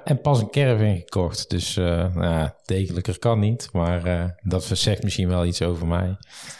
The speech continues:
Ik ben heel graag buiten. En als ik niet aan het werk ben, ook heel graag, ja, echt, echt met die kids bezig. Bos in. Lekker sporten, maar ook lekker op de camping. En, eh, kinderen buiten. En, eh,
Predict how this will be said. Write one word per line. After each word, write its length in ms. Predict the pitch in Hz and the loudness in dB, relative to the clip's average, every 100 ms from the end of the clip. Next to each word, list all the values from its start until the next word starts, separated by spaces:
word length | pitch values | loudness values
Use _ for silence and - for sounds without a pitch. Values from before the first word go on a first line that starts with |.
| - _ | -20 _
Ik 100 | 78 | -2
ben 140 | 87 | 0
heel 180 | 90 98 | 0 0
graag 240 | 87 82 | 0 0
buiten. 420 | 78 85 95 - 101 | 0 0 0 0 0
En 300 | 90 82 85 | 2 2 2
als 200 | 82 82 | 0 0
ik 60 | |
niet 120 | 85 | 0
aan 100 | 87 | 0
het 40 | 85 | 0
werk 240 | 85 82 | 0 0
ben, 140 | 82 82 | 0 -2
ook 120 | 80 | 0
heel 160 | 87 82 | -2 -2
graag, 380 | 80 76 71 | -2 -2 -2
ja, 240 | - 73 - | -4 -4 -4
echt, 260 | 90 87 - | -6 -6 -6
echt 260 | - 95 | -6 -6
met 140 | - 78 | -4 -4
die 160 | - _ | -6 _
kids 300 | - 90 - | -4 -4 -4
bezig. 540 | 82 87 87 90 - - | -2 -2 -2 -4 -8 -14
Bos 340 | 80 82 87 | -6 -2 0
in. 340 | 90 87 87 _ _ - - - - _ | 0 -2 -4 _ _ -20 -20 -20 -20 _
Lekker 200 | - - | -6 -4
sporten, 520 | - - 87 - 82 | -2 -2 -4 -2 -2
maar 160 | 80 80 | 0 0
ook 120 | 78 | 0
lekker 220 | 82 80 - | -2 -4 -6
op 80 | |
de 60 | - | -6
camping. 560 | - 80 78 78 78 76 | -4 -2 -2 -2 0 0
En, 300 | 76 76 76 | 0 0 0
eh, 120 | 76 - | -2 -4
kinderen 380 | 78 76 73 | -4 -4 -4
buiten. 420 | 71 73 73 73 73 | -2 0 0 -2 -2
En, 280 | 78 73 | -2 -2
eh, 200 | 73 71 | -2 -4